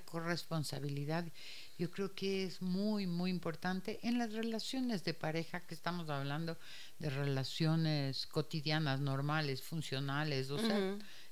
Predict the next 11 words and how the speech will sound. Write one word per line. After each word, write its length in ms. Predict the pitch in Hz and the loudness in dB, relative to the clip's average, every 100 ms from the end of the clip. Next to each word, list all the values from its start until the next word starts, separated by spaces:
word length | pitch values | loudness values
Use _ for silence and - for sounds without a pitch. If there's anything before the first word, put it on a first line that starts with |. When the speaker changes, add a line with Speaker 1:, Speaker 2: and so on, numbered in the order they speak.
| - | -2
Speaker 1:
en 100 | 254 | 2
las 160 | 233 | 4
del 160 | 202 214 | 4 2
día 220 | 202 170 | 4 4
a 40 | 123 | 4
día. 220 | 117 - | 0 -2
No, 280 | 190 185 185 | 0 2 4
no 200 | 180 180 | 6 6
hablamos 540 | 180 170 165 175 180 | 6 6 4 4 0
para 300 | - 170 147 | 0 0 0
nada 520 | 135 135 151 165 185 | -2 0 0 0 -2